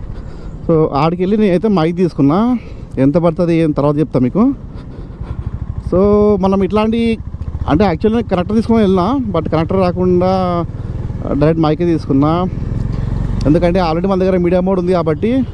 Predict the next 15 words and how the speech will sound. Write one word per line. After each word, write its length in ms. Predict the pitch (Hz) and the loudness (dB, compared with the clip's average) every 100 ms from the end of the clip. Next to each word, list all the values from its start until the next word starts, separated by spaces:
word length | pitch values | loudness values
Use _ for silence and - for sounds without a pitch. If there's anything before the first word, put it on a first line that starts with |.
| - | -2
మనకు 140 | 147 143 | 0 2
కనెక్టర్ 260 | 156 180 | 2 2
అవసరం 260 | 165 185 180 | 0 2 2
లేదు. 340 | 139 165 294 - - - - - - - - - - - - - - - - - - - - - - - - - - - - | 2 2 0 -4 -10 -10 -10 -10 -8 -8 -8 -10 -10 -10 -10 -10 -10 -12 -10 -10 -10 -10 -10 -8 -8 -6 -4 -2 -2 -2 2
So 180 | 208 226 | 4 4
నేను 160 | 226 | 4
మైక్ 380 | 208 160 196 190 | 2 0 0 2
చేసి 180 | 220 220 | 2 2
చేస్తున్నా, 260 | 185 196 | 0 0
నేను 120 | 214 202 | 0 2
చూసిరు 280 | 196 240 | 2 2
కదా 80 | 233 | 2
లాస్ట్ 280 | 180 170 170 | 2 0 0
టూ 80 | 214 | 2
వీడియోస్. 380 | 202 196 165 | 2 2 2